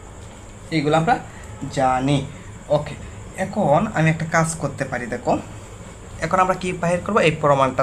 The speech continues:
তো আমরা করবো, ঠিক না? তাহলে আমরা এইটা লিখতে পারি, দেখো, তুমি একটু লক্ষ্য করো, আমরা জানি, আবার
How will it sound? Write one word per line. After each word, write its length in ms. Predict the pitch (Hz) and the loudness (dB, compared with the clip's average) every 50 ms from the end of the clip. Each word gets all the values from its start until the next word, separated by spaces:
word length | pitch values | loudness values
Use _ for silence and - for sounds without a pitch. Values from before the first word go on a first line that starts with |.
| 113 | 2
তো 40 | - 143 | 2 2
আমরা 120 | 143 147 143 - 143 | 2 2 0 -2 -2
করবো, 200 | 131 127 - 127 - | -2 -2 -4 -4 -6
ঠিক 100 | 185 190 - 262 | -6 -2 0 0
না? 40 | 262 262 - - - - - - - - | 0 0 -2 -8 -14 -16 -16 -16 -8 -6
তাহলে 280 | 190 185 190 196 190 185 175 160 | -2 0 2 2 4 4 4 4
আমরা 180 | 147 139 139 135 127 - - 147 | 4 4 4 4 4 4 2 0
এইটা 180 | 156 147 147 165 160 151 | -2 0 2 2 2 2
লিখতে 220 | 143 151 - 135 - | 0 -2 -4 -2 0
পারি, 140 | 131 120 120 113 117 | 0 0 0 0 -2
দেখো, 180 | 110 - - 170 202 202 | -2 2 2 2 2 2
তুমি 120 | 175 160 156 156 | 2 0 0 0
একটু 100 | - 151 139 | 0 0 0
লক্ষ্য 180 | 135 131 - 117 - | 0 -2 -2 -2 0
করো, 160 | 123 131 160 202 208 - 135 135 | 2 4 4 4 2 2 0 0
আমরা 260 | 135 139 143 151 156 147 143 - | 2 2 4 4 4 4 2 0
জানি, 260 | 135 123 117 113 117 127 202 214 - - - - - - - - - - - - - - - - - - - - - - - - - - - - - - - - 139 135 | -4 -4 -4 -4 -4 -4 -4 -4 -6 -8 -14 -16 -18 -18 -18 -16 -16 -16 -16 -16 -16 -16 -16 -16 -16 -18 -18 -18 -18 -18 -18 -18 -18 -18 -16 -16 -16 -16 -10 -4 -2 2
আবার 200 | 135 156 160 160 | 6 6 6 6